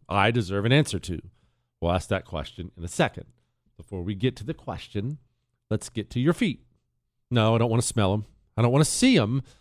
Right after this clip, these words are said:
but I do want 'em to be comfortable. Remember, there are three things, three things you never shortchange yourself on,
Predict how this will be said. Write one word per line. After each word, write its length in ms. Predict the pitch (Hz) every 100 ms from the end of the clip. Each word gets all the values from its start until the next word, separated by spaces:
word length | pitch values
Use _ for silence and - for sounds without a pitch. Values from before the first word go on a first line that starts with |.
| _ _ -
but 100 | 139
I 100 | 127
do 180 | 147 190
want 220 | 185 165
'em 100 | 147
to 100 | 123
be 100 | 123
comfortable. 760 | - 123 104 - 78 - - _ _ _ -
Remember, 240 | 147 135 101
there 160 | 110
are 60 | 110
three 260 | - 165
things, 480 | 147 160 101 87 - _
three 240 | - 156 190
things 360 | 175 127 101
you 100 | 107
never 460 | 95 95 120 147 160
shortchange 540 | - 151 - 131 107
yourself 420 | 104 95 113 98
on, 240 | 98 90